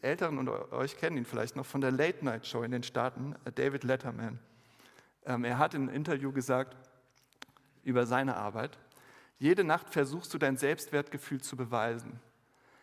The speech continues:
Es ist so, als ob du die Familie deiner Freundin zum ersten Mal triffst. Man will die absolut beste, witzigste, klügste, charmanteste und am besten riechende Version von sich selbst sein.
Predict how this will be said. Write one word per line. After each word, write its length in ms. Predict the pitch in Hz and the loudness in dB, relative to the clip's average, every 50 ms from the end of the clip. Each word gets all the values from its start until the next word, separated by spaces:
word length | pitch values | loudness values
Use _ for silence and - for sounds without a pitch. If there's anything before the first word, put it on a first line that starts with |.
| _ _ | _ _
Es 180 | - 135 - - | -2 -2 -2 0
ist 240 | - 147 - - - | -2 -2 -2 -2 0
so, 220 | - 175 185 202 | 0 2 4 4
als 180 | - 147 - - | 2 0 0 0
ob 160 | 139 175 - | -2 -2 -2
du 80 | 185 | -4
die 100 | 151 151 | -6 -6
Familie 540 | 147 - - 143 139 147 170 170 165 170 156 | -6 -4 -4 -2 -2 -2 -4 -4 -4 -6 -4
deiner 260 | 147 135 131 131 127 | -2 -2 -2 -2 -2
Freundin 440 | 127 - - - 143 151 151 151 147 | -4 -6 -2 0 0 0 0 0 -4
zum 180 | 147 - 143 - | -6 -8 -6 -6
ersten 300 | 110 123 123 - - 127 | -6 -6 -6 -6 -6 -4
Mal 120 | 113 113 | -4 -4
triffst. 460 | 117 - - - - - - - - _ _ _ _ _ _ _ _ _ _ _ - _ _ _ - - _ _ - | -6 -8 -12 -12 -12 -12 -16 -18 -20 _ _ _ _ _ _ _ _ _ _ _ -20 _ _ _ -20 -20 _ _ -6
Man 220 | 147 165 170 160 | -4 -4 -2 -2
will 120 | 196 208 | -2 -2
die 140 | 196 185 - | 0 2 2
absolut 480 | 180 190 - - 185 180 - - - - | 2 2 2 -2 -8 -8 -8 -8 -6 -2
beste, 560 | 151 202 196 - - - 185 180 165 151 151 | -2 -2 -2 -4 -4 -4 -4 -4 -4 -4 -4
witzigste, 540 | 180 180 - - 143 - - - - 160 151 | -4 -4 -4 -6 -8 -8 -10 -10 -8 -10 -10
klügste, 520 | 151 - 180 175 196 196 - - - 190 | -8 -8 -8 -8 -8 -8 -12 -10 -10 -10
charmanteste 720 | 156 - 151 139 143 143 139 151 147 151 147 - - - | -6 -4 -4 -2 0 0 0 -2 -4 -8 -12 -10 -8 -8
und 180 | - - - - | -8 -8 -8 -8
am 80 | - | -10
besten 440 | 123 - 139 156 - - - - 151 | -6 -4 -4 -4 -4 -6 -8 -10 -10
riechende 500 | 147 - 143 143 139 - 147 139 135 131 | -10 -10 -10 -10 -10 -10 -8 -8 -6 -4
Version 420 | 123 127 127 127 131 127 123 127 127 | -4 -4 -4 -4 -4 -4 -4 -4 -6
von 200 | - - 123 117 | -6 -6 -8 -8
sich 160 | 120 120 - | -8 -10 -8
selbst 340 | - 127 123 123 - - - | -6 -6 -6 -6 -8 -10 -10
sein. 240 | - 120 - 117 | -10 -10 -10 -12